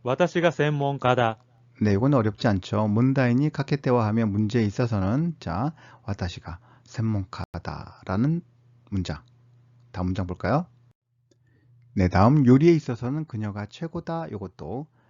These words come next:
Speaker 2: 네, 간단하겠죠. 먼저 한번 해보실게요. 같이 볼까요?
Speaker 1: 料理にかけては彼女が最高だ。
Speaker 2: 네, 料理にかけては,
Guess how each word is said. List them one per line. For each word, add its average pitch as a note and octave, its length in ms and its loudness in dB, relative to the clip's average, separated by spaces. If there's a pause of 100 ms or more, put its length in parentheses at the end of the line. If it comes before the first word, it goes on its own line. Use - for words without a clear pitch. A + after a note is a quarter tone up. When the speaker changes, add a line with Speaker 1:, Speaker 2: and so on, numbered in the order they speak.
(140)
Speaker 2:
네, E2+ 160 -12
간단하겠죠. G#2 720 -8
먼저 F#2+ 260 -8
한번 G2+ 380 -6 (320)
해보실게요. B2 580 -6 (3750)
같이 - 260 -8
볼까요? G2+ 760 2 (440)
Speaker 1:
料 F#3 240 10
理 F3+ 100 4
に D#3+ 100 0
か D#3 120 -4
け C3+ 100 -6
て F#2+ 120 -10
は E2 200 -14 (160)
彼 F3+ 300 -4
女 C#3 100 -2
が G#2+ 120 -8
最 D3+ 280 -4
高 D3 220 -2
だ。 C3 240 -4 (240)
Speaker 2:
네, F#2 520 -2 (460)
料理にかけては, A#2+ 1800 0